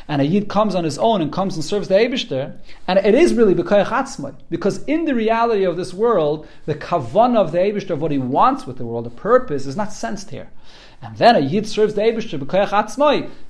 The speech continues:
there is a level of Hatzlacha, meaning there's a certain added success that's even more than what was, so to speak, envisioned in the Ratzon that is here in the world that comes from the Darga of a Lakus that's related to Welt.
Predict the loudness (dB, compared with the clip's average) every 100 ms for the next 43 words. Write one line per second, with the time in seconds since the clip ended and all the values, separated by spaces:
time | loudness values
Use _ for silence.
0 | -2 -2 0 0 -2 -2 2 4 2 -2
1 | -8 -10 -6 2 2 0 -8 -6 -4 -2
2 | -2 -4 -6 -6 -6 -6 -8 -4 -2 -2
3 | -4 -10 -4 0 2 0 -4 -8 -6 -4
4 | -2 4 8 10 10 6 2 -12 -4 0
5 | 4 4 4 -2 -2 -4 -4 -6 -4 -4
6 | -2 -2 0 -2 -2 -6 -6 -2 0 4
7 | 4 4 -6 -6 -6 -10 -10 2 2 2
8 | -2 0 -2 -4 -2 0 2 0 -4 -2
9 | 0 0 -2 -8 -14 -18 -18 -18 -6 -2
10 | 8 10 10 8 2 -2 0 0 0 -6
11 | -6 -4 -4 2 4 6 4 0 -2 -2
12 | -6 -2 2 2 -2 -6 4 6 6 4
13 | -4 -6 -6 -8